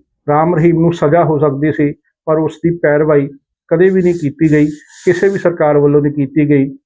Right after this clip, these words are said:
ਤਾਂ ਕਿ ਸਜ਼ਾ ਹੋਣ ਤੋਂ ਉਸ ਨੂੰ ਬਚਾਇਆ ਜਾ ਸਕੇ। ਇਸੇ ਤਰੀਕੇ ਨਾਲ ਹੀ ਜਦੋਂ ਅਸੀਂ ਆਸ਼ੂਤੋਸ਼ ਮਹਾਰਾਜ ਦੀ ਗੱਲ ਕਰਦੇ ਹਾਂ, ਡਾਕਟਰਾਂ ਵੱਲੋਂ ਉਸ ਨੂੰ ਮ੍ਰਿਤਕ ਐਲਾਨ ਦਿੱਤਾ ਗਿਆ ਹੈ। ਮ੍ਰਿਤਕ ਐਲਾਨ ਕਰਨ ਤੋਂ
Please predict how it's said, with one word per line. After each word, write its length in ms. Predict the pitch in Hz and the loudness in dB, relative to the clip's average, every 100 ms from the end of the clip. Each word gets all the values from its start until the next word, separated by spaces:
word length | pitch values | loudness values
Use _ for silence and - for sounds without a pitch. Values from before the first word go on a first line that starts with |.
| _ _ | _ _
ਤਾਂ 120 | 160 160 | -4 -2
ਕਿ 180 | 170 170 | 0 -2
ਸਜ਼ਾ 360 | 165 139 160 | 0 0 2
ਹੋਣ 240 | 147 151 139 | 2 -2 -2
ਤੋਂ 240 | 156 160 | -2 -2
ਉਸ 220 | 156 147 151 | -4 -4 -2
ਨੂੰ 160 | 165 | -2
ਬਚਾਇਆ 400 | 143 147 143 143 | -2 0 0 0
ਜਾ 180 | 127 120 | 0 -4
ਸਕੇ। 1080 | 110 _ _ _ _ _ _ _ _ _ 175 | -8 _ _ _ _ _ _ _ _ _ 0
ਇਸੇ 200 | 170 214 | 2 0
ਤਰੀਕੇ 400 | 208 196 190 202 | 0 -4 0 0
ਨਾਲ 260 | 190 175 | 2 0
ਹੀ 200 | 165 175 185 185 - _ _ _ _ | 0 0 -2 -4 -16 _ _ _ _
ਜਦੋਂ 300 | 156 151 175 | -4 0 2
ਅਸੀਂ 220 | 175 185 185 | 2 0 0
ਆਸ਼ੂਤੋਸ਼ 600 | 175 147 175 170 175 170 | -2 0 0 2 2 2
ਮਹਾਰਾਜ 360 | 165 143 151 151 | 0 2 2 2
ਦੀ 160 | 170 | 2
ਗੱਲ 160 | 156 151 | 2 0
ਕਰਦੇ 400 | 151 139 143 160 | 0 -2 0 0
ਹਾਂ, 140 | 156 156 _ _ _ | 0 -4 _ _ _
ਡਾਕਟਰਾਂ 520 | 127 147 147 180 185 | -2 -2 -2 -2 0
ਵੱਲੋਂ 360 | 180 165 160 175 - | 2 2 2 0 -2
ਉਸ 140 | 147 - | -8 -4
ਨੂੰ 100 | 185 165 | -2 2
ਮ੍ਰਿਤਕ 400 | 147 147 185 175 - | 2 0 -4 -4 -6
ਐਲਾਨ 360 | 165 151 156 170 | -2 0 0 0
ਦਿੱਤਾ 300 | 170 170 175 | -2 0 0
ਗਿਆ 240 | 151 151 139 | 2 2 0
ਹੈ। 180 | 147 160 _ _ _ | -4 -6 _ _ _
ਮ੍ਰਿਤਕ 500 | 139 165 170 196 190 - 175 | -2 -2 0 -2 -2 -6 -4
ਐਲਾਨ 340 | 160 151 160 - - | 0 0 -2 -6 -6
ਕਰਨ 280 | 160 160 170 | -2 0 0
ਤੋਂ 160 | 170 | 0